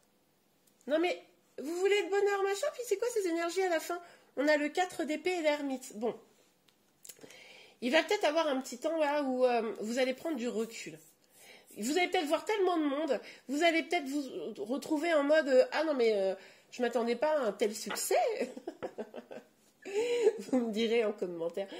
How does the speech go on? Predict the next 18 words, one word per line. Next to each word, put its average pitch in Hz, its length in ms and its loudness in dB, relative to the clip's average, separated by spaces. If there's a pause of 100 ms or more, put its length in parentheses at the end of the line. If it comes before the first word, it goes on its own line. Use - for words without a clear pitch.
(200)
Mais 262 200 4 (460)
du 277 260 2
coup, 330 120 2
vous 349 140 2
allez 226 180 6
prendre 240 240 -4
du 220 100 -2
recul, 220 340 -8
en 175 100 -6
fait. 175 200 -16 (360)
Je - 100 -8
vous 240 60 -4
disais, 294 220 -2
vous 311 160 -2
allez 226 200 2
peut-être 311 200 -2
rencontrer, 262 560 -2
euh, 208 140 2